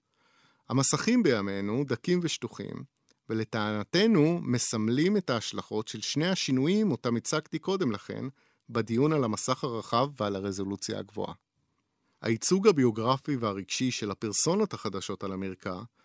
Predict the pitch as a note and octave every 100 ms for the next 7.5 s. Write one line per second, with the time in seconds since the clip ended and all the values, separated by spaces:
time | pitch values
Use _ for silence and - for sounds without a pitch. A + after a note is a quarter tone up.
0 | _ _ - B2 A#2+ G3+ A3 D3 - -
1 | F3+ G#3 F#3+ A#2+ - G#2 A2 C3 A#2+ -
2 | A#2 D3+ G3 A3 A#2+ A2 G#2 A2+ - A#2
3 | A2 D3 D#3+ A#2+ - F3+ - C3 - G#2+
4 | C3 C#3 A2 G2 C3 C3+ - G#2+ F#2 G2
5 | F2+ A2+ D3 - _ _ _ C#3+ C3+ A#2+
6 | A#2+ A#2 F#3 G#3+ - G#2+ G#2+ A2 - -
7 | G#2+ G#2+ - - -